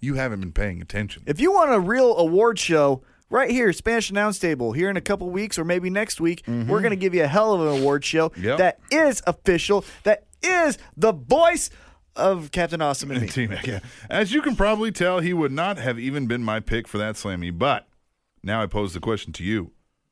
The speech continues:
Speaker 1: Whom would you put as the Superstar of the Year if you had to exclude all the wrestlers that were nominated for it? I think I'd have to go with Ziggler on that one.
Speaker 2: Mm.
Speaker 1: Eso es todo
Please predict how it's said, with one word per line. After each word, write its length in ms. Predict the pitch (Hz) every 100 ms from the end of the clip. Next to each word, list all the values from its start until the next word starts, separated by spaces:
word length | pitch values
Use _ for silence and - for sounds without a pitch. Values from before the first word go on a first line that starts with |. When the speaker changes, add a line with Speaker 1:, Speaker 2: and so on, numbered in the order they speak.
| _
Speaker 1:
Whom 220 | - 131
would 120 | 104 90
you 100 | 101
put 180 | 104
as 80 | 95
the 80 | 87
Superstar 400 | 85 117 98 113
of 60 | 104
the 80 | 92
Year 280 | 113 110 -
if 240 | 175 147
you 120 | 131 120
had 180 | 120
to 100 | 113
exclude 480 | 110 - - 131 120 -
all 180 | 117 127
the 80 | 117
wrestlers 380 | 107 - 104
that 140 | 90 85
were 100 | 85
nominated 680 | 85 104 131 110 87 80
for 220 | - 82 78
it? 80 | - _ _ _ _ _ _ _ _ _ _ _ _ _
I 200 | 120 160
think 200 | 147 135
I'd 80 | 117
have 120 | 110
to 60 | 101
go 100 | 101
with 160 | 95 87
Ziggler 400 | 101 101 92 85
on 120 | 80
that 240 | 95 87
one. 240 | 78 82 80 _ _ _ _ _ - -
Speaker 2:
Mm. 560 | 370 208 117 98 107 -
Speaker 1:
Eso 300 | 127 - 160
es 160 | 117
todo 540 | - 139 151 170 196